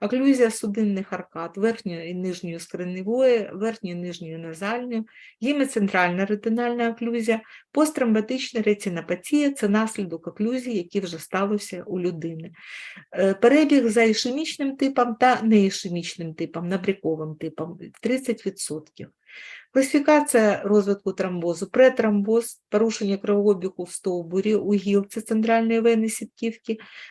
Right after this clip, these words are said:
Ну і як наслідок, це вже дегенеративні та атрофічні зміни сітківки та зорового нерву після тромбозу центральної вени сітківки. Особливо важливо пам'ятати, що макулярний набряк, е, дає також зниження суттєве зору,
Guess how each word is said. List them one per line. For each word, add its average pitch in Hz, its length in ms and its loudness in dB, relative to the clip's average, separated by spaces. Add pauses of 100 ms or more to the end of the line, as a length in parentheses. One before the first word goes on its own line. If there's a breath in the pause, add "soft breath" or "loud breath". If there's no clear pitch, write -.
(100)
Ну 302 140 0
і 269 220 0
як 233 320 2
наслідок, 254 560 -2
це 214 160 0
вже 196 200 -2
дегенеративні 202 920 0
та 190 180 -2
атрофічні 185 680 -4
зміни 240 340 -2
сітківки 208 560 -4
та 196 140 -6
зорового 175 500 -2
нерву 233 340 2
після 208 320 -4
тромбозу 185 540 -4
центральної 190 640 -6
вени 160 300 -8
сітківки. - 680 -20 (640 loud breath)
Особливо 240 480 6
важливо 208 420 4
пам'ятати, 226 880 -2
що 196 560 -4
макулярний 185 680 -4
набряк, 226 480 0 (140)
е, 175 360 0
дає 185 340 -2
також 165 520 -8
зниження 170 640 -6
суттєве 170 560 -4
зору, 220 460 2